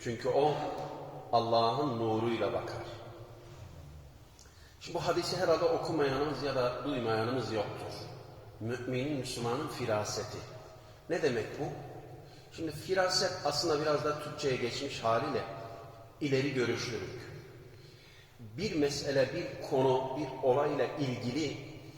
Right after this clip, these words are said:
kuvvetle muhtemel ortaya çıkabilecek sonuçların öngörüsünde bulunmak. Yani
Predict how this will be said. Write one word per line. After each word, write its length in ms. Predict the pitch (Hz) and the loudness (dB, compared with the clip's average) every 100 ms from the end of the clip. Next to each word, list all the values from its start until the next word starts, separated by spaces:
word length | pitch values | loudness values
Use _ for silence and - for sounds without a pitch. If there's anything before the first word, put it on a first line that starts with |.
| - - - | -18 -18 -14
kuvvetle 640 | - 151 143 180 175 156 | -2 0 4 2 2 2
muhtemel 600 | 127 123 127 - 131 156 160 143 | 2 2 0 0 2 4 2 4
ortaya 520 | 123 120 139 147 143 | 4 4 2 2 0
çıkabilecek 680 | - 156 147 123 117 127 117 - | -2 -2 0 0 0 0 -2 -4
sonuçların 800 | - 127 120 120 - 127 151 180 - - - - | -4 0 2 2 2 4 4 0 -4 -8 -10 2
öngörüsünde 680 | 151 151 127 123 120 - 113 95 | 6 6 6 4 4 2 0 0
bulunmak. 640 | 95 - - - - - - - - - - - - - - - - 143 | -2 -4 -6 -8 -10 -12 -14 -16 -18 -18 -18 -18 -18 -20 -20 -20 -10 2
Yani 360 | 175 170 147 | 6 8 6